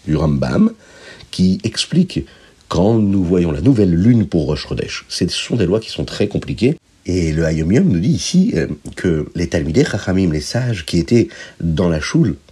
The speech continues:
à côté de ce jeune garçon-là, étaient très embarrassés de se rendre compte que cet enfant-là, qui n'avait que l'âge de douze ans, comprenait autant de choses.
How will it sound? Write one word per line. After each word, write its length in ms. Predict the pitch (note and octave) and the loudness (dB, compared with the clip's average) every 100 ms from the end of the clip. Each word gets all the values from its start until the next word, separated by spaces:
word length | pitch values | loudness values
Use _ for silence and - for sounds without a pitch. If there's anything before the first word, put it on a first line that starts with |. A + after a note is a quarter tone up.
| - | -12
à 100 | - | -8
côté 240 | - A#2+ | 0 2
de 80 | G#2+ | 2
ce 160 | - F2 | 0 0
jeune 240 | G2+ G#2 | 0 0
garçon-là, 540 | F2 D#2+ - D2+ D2+ - - - - | 0 -2 -4 -4 -4 -6 -16 -10 -4
étaient 200 | A2+ A#2+ | -2 -2
très 600 | - - A#2 C#3+ D3 G#2 | -4 -4 0 0 0 0
embarrassés 760 | G#2+ F2 D#2+ E2 - - A2+ - _ _ - | 0 0 -2 -6 -4 -2 -2 -6 _ _ -8
de 160 | E2+ | -6
se 140 | C#2+ - | -4 -2
rendre 260 | D2+ C#2+ | -2 -2
compte 200 | C#2 F#2 | -2 -4
que 100 | - | -4
cet 180 | D2+ D2+ | -4 -4
enfant-là, 420 | D#2+ - E2 E2+ F2+ - - - | -4 -4 -2 -2 -6 -12 -20 -12
qui 120 | - | -6
n'avait 200 | D#2+ D2 | -2 -2
que 100 | D2 | -2
l'âge 240 | E2 E2+ C2+ | -2 -2 -2
de 100 | D2 | -4
douze 360 | C2+ F2 D#2 | -2 -2 -2
ans, 120 | C#2+ - _ | -4 -6 _
comprenait 580 | - C#2 - D#2+ C#2+ - - - - _ | -8 -8 -4 -4 -4 -6 -14 -20 -20 _
autant 280 | E2+ E2 D2+ | -4 -4 -4
de 100 | C#2 | -4
choses. 400 | C#2 - C#2+ - | -6 -6 -8 -12